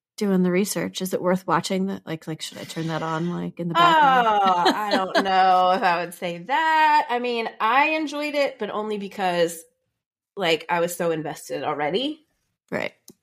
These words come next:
Speaker 2: I don't know. You can try it. You'll know within the first probably ten or so minutes if it's something that you wanna watch. It's,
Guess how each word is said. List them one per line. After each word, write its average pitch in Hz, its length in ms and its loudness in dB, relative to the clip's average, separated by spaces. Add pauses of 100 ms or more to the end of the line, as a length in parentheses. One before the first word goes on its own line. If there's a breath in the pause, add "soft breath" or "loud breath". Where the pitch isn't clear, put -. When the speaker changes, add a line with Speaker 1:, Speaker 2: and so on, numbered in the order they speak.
(280)
Speaker 2:
I 453 80 0
don't 587 160 0
know. 247 120 4
You 320 160 0
can 539 180 -18
try 185 300 0
it. 190 280 -2
You'll 285 300 -2
know 165 200 0
within 185 360 -6
the 180 80 -6
first 160 300 -12
probably 175 440 -10
ten 175 220 -8
or 170 60 -8
so - 180 -8
minutes - 340 -8
if 180 100 -6
it's 175 120 -2
something 175 320 0
that - 100 -6
you 160 80 0
wanna 69 200 -2
watch. - 520 -4 (280 soft breath)
It's, - 260 -6